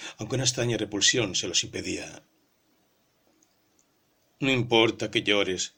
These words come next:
si algún día esto te sirve para comprender a otros". "No entiendo lo que dices, cisne.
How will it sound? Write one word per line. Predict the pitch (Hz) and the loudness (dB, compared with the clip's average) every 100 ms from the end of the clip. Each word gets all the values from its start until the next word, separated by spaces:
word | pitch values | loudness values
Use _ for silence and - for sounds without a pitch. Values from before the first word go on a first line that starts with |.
| - | -10
si | - | -4
algún | 113 123 117 | 0 0 0
día | 120 101 107 | 2 4 4
esto | 104 104 | 2 -6
te | 87 | -6
sirve | - 104 87 85 - _ - - | -4 -4 -6 -10 -12 _ -20 -8
para | 104 120 | -4 -2
comprender | 123 123 107 110 117 | -2 0 4 6 6
a | |
otros". | 117 107 - - - - _ _ _ _ _ _ _ _ _ _ _ _ _ _ _ _ - | 4 0 -8 -8 -10 -10 _ _ _ _ _ _ _ _ _ _ _ _ _ _ _ _ -4
"No | 196 | 0
entiendo | 185 156 120 120 135 120 120 | 0 0 6 8 8 4 2
lo | 117 | 4
que | 127 | 2
dices, | 110 135 156 - 98 - - | 2 2 0 -4 -4 -4 0
cisne. | 131 135 123 104 98 92 | 2 2 2 -2 -6 -12